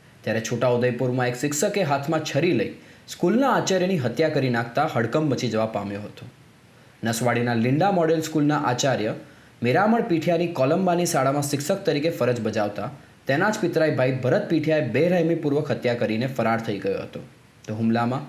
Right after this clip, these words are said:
મેરામણ પીઠિયાનું ઘટના સ્થળે જ મોત થયું હતું, જ્યારે ઘાયલ પત્ની અને બાળકીને સારવાર અર્થે હોસ્પિટલ ખસેડવામાં આવ્યા હતા.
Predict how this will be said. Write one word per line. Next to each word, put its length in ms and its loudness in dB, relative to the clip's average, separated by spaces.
મેરામણ 360 2
પીઠિયાનું 420 0
ઘટના 320 0
સ્થળે 240 0
જ 100 -4
મોત 280 -2
થયું 200 -6
હતું, 220 -14
જ્યારે 180 0
ઘાયલ 340 -2
પત્ની 380 -2
અને 180 -4
બાળકીને 400 -2
સારવાર 460 0
અર્થે 240 0
હોસ્પિટલ 480 -2
ખસેડવામાં 560 -2
આવ્યા 200 -8
હતા. 240 -16